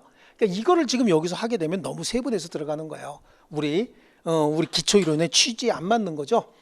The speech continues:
그래서 그냥 우리 이것도 경수상판기, 경수상판기 이래가지고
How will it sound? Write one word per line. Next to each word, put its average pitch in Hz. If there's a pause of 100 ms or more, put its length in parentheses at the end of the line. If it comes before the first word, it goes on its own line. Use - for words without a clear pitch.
(140)
그래서 208
그냥 196 (300)
우리 180
이것도 214 (240)
경수상판기, 220 (1080)
경수상판기 170 (300)
이래가지고 160